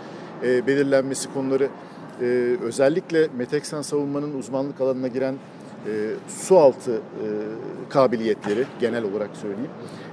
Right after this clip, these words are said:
E, burada çok önemli, e, ve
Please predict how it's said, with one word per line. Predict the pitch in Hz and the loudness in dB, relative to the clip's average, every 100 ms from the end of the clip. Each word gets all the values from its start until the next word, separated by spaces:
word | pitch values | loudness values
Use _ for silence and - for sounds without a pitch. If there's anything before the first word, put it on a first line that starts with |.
| - | -4
E, | 120 117 | -2 0
burada | 127 127 | 0 2
çok | 135 170 185 | 0 2 2
önemli, | 160 156 196 208 - - - - | 2 0 -2 -4 -10 -12 -12 0
e, | 123 131 131 131 131 - - - - - - - - 131 | 6 8 8 8 6 0 -12 -14 -14 -12 -14 -12 -2 8
ve | 170 | 8